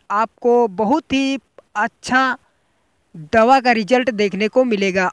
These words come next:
और यह वीडियो में आप अंत तक यह जान जाओगे कि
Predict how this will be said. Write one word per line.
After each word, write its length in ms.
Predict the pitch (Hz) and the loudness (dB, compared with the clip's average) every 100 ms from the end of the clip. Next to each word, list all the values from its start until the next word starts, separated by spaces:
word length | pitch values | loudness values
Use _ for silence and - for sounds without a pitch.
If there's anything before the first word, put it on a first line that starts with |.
| - | 0
और 240 | 226 269 | 2 2
यह 300 | 262 269 269 | 4 4 4
वीडियो 520 | 240 226 220 220 254 | 4 -2 -4 -2 0
में 240 | 254 262 262 - | 0 0 -2 0
आप 340 | 214 240 - | 2 2 0
अंत 560 | 262 - 220 226 220 247 | -4 -2 -6 -6 -6 -4
तक 380 | 247 - 247 240 | -4 -2 -2 0
यह 240 | 226 226 | 0 -2
जान 360 | 185 208 220 254 | -2 -2 -2 -2
जाओगे 540 | 214 208 202 226 262 - _ _ _ _ _ _ _ - | 0 0 0 -2 -4 -8 _ _ _ _ _ _ _ -2
कि 360 | 277 285 254 | 2 2 -2